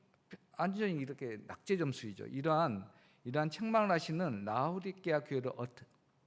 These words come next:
어떻게 생각하시는지 함께 살펴보심으로 하나님의 크신 사랑을 발견하고 은혜 받기를 주의 이름으로 축복합니다. 첫째로 우리가 오늘 말씀을 통해서 알아볼 것은 예수님은 라오디게아 교회를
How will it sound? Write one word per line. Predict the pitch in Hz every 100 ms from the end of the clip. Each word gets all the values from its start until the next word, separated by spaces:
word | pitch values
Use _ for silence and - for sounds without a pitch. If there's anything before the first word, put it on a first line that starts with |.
| _ -
어떻게 | 139 196 190 185
생각하시는지 | 190 175 180 139 - 113 104 135 175 202 - -
함께 | - 151 147 131
살펴보심으로 | 123 175 175 180 127 117 110 104 139 95 - - - -
하나님의 | - 190 180 180 156 160
크신 | - 220 - 185
사랑을 | 180 143 127 151 170
발견하고 | - - 110 120 104 98 135 165 156 - -
은혜 | 117 120
받기를 | 113 104 104 107
주의 | - 110
이름으로 | 101 95 92 120 139
축복합니다. | - - 135 117 90 82 85 - - - - - - - - - - _ -
첫째로 | 214 240 233
우리가 | 208 208 202 202 208 202 -
오늘 | 143 160
말씀을 | 143 143 196 180 170
통해서 | 165 139 156 156
알아볼 | 156 113 131 127 117
것은 | 113 - 117
예수님은 | 151 170 175 175 180 101
라오디게아 | 87 110 151 196 208 - 170 143 123 101 -
교회를 | - 117 107 151 95